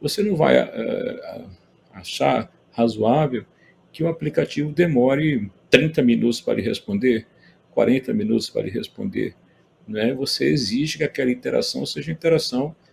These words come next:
quase que instantânea. No entanto, eh, nós não temos percebido, e é uma preocupação nossa dentro da nossa solução, que, ah, o, o atributo de tempo,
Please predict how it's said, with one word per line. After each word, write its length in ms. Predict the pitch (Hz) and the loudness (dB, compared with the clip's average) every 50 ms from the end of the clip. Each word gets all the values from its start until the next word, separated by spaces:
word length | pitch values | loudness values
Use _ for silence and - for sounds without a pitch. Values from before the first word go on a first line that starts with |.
| _ _ _ | _ _ _
quase 260 | - 147 160 - - | 0 0 0 0 -2
que 80 | 190 | -4
instantânea. 680 | 185 - - - 202 196 185 - 131 120 - - - - _ _ _ _ _ _ _ _ _ _ _ _ _ _ _ _ _ - - _ _ _ _ _ _ _ _ _ _ _ _ _ _ - | -4 -4 -2 2 2 2 4 6 4 4 4 0 -4 -10 _ _ _ _ _ _ _ _ _ _ _ _ _ _ _ _ _ -20 -20 _ _ _ _ _ _ _ _ _ _ _ _ _ _ 0
No 140 | 151 185 | 2 4
entanto, 540 | 214 185 - - 123 151 185 190 190 - - - _ _ _ _ _ _ _ _ _ _ - | 4 4 4 4 4 4 4 2 2 -2 -12 -20 _ _ _ _ _ _ _ _ _ _ -2
eh, 480 | 123 123 117 113 113 113 110 110 - - _ _ _ _ _ _ _ _ _ _ - | 2 4 6 6 6 6 6 6 4 0 _ _ _ _ _ _ _ _ _ _ 2
nós 220 | 120 143 143 143 | 4 6 6 4
não 100 | 196 208 | 4 2
temos 320 | 190 - 127 120 123 - | 2 2 0 0 0 -2
percebido, 580 | - - 113 - - 107 92 92 143 175 170 123 | -2 -2 -2 0 0 -2 -2 0 0 0 6 6
e 60 | 117 | 8
é 40 | 120 | 6
uma 100 | 123 120 | 6 4
preocupação 600 | - 117 101 - - - 101 98 - - 127 120 | 2 0 0 0 2 0 0 0 2 2 2 2
nossa 380 | 101 98 120 - - - - - | 2 2 2 0 0 -2 -4 -2
dentro 240 | 101 107 107 - | -2 -2 -2 -2
da 100 | - 110 | -4 -4
nossa 240 | 104 107 104 104 - | 0 0 0 0 -2
solução, 680 | - - - 110 95 90 - - - 127 147 151 143 - - _ _ _ _ - - - _ _ _ _ _ _ | -6 -6 -6 -8 -8 -6 -10 -4 -2 0 0 0 0 -2 -8 _ _ _ _ -20 -20 -20 _ _ _ _ _ _
que, 520 | - - - 135 131 135 143 151 - - - | -20 -8 -2 0 2 4 6 6 4 2 0
ah, 280 | 131 135 135 131 - - | -2 0 0 0 0 0
o, 320 | - - 139 143 - 123 | 0 0 0 0 0 0
o 60 | 127 147 | 2 2
atributo 580 | 147 - - 170 127 113 117 120 117 - 110 | 0 0 -2 -4 0 2 0 0 0 -2 -4
de 100 | 98 113 | -4 -4
tempo, 540 | 95 - _ - 123 151 180 185 - - - | -6 -8 _ 2 4 4 4 2 2 -4 -14